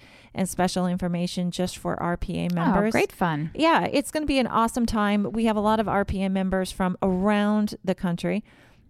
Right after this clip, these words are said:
Speaker 1: And they've heard of each other. They may have even talked to one another on email, but this is the opportunity for them to come together and meet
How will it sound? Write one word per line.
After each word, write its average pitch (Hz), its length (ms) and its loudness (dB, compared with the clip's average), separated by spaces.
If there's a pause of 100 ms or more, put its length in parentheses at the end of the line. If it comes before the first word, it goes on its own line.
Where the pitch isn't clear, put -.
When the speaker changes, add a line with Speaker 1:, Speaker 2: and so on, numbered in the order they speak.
Speaker 1:
And 202 340 4
they've 202 280 2
heard 240 220 2
of 233 80 -2
each 226 180 -4
other. 214 320 4
They 185 160 0
may 180 220 0
have 185 340 0
even 175 260 -2
talked 214 320 -2
to 208 60 0
one 202 140 2
another 190 340 2
on 185 140 0
email, 190 340 2
but 185 160 -2
this 190 160 -2
is 185 100 -8
the 185 100 0
opportunity 185 460 0
for 185 160 -2
them 180 200 0
to 165 240 0 (320)
come 220 200 4
together 190 360 2
and 180 180 2
meet 180 200 0